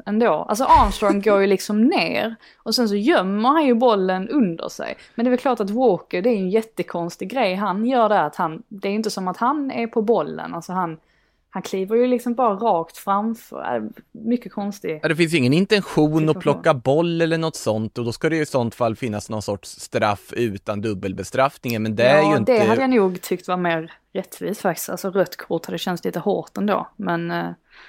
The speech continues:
Speaker 2: Ja, det är det
Speaker 1: Alltså,
Speaker 2: som är
Speaker 1: dubbelbestraff.
Speaker 2: kruxet med de där situationerna, liksom. Hur mycket försöker spelaren att ta en boll i den här situationen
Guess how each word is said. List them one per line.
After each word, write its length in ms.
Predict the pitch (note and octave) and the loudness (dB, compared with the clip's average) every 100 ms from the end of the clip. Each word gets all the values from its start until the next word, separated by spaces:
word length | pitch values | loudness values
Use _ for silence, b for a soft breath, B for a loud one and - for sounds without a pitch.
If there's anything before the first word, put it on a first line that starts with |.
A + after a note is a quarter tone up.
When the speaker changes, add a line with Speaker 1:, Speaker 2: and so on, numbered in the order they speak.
| b b | b b
Speaker 2:
Ja, 100 | - | -8
det 100 | C3 E3 | 0 4
är 40 | |
det 80 | F#3 | 4
Speaker 1:
Alltså, 140 | F#3 | 4
Speaker 2:
som 100 | E3+ | 2
är 80 | D3 | 2
Speaker 1:
dubbelbestraff. 240 | E3 C#3 C#3+ | 2 0 -2
Speaker 2:
kruxet 380 | F#2+ D#3+ C#3+ | 0 -2 -2
med 160 | - C#3+ | 0 2
de 120 | C3+ | 2
där 340 | A#2 A2+ A2+ A2 C3 | 2 2 2 -2 -10
situationerna, 720 | - B2 B2 A2 B2+ D3+ C#3 | -6 -4 -4 -4 -4 -4 -4
liksom. 380 | A#2 A2+ - A2+ | -4 -4 -4 -4
Hur 340 | A2 B2+ B2 A#2+ | 2 2 2 2
mycket 520 | B2+ A#2+ _ - G#2 | 0 -2 _ -8 -6
försöker 720 | A#2 G2 A2+ G2+ F#2 _ G2 | -6 -2 0 0 -4 _ -8
spelaren 640 | - - A2 F#2+ F#2 F#2+ | -6 -6 -4 -4 -4 -6
att 140 | F#2 - | -8 -8
ta 300 | - G2+ G2 | -4 -2 -2
en 200 | F2+ G2 | -2 -2
boll 300 | G#2+ A#2 G#2 | 0 0 0
i 80 | G2 | -2
den 160 | G#2 | -4
här 120 | F#2+ F#2 | -4 -6
situationen 880 | F2+ - G2+ - D3 A2 F2+ F2 | -10 -6 -6 0 0 0 -4 -8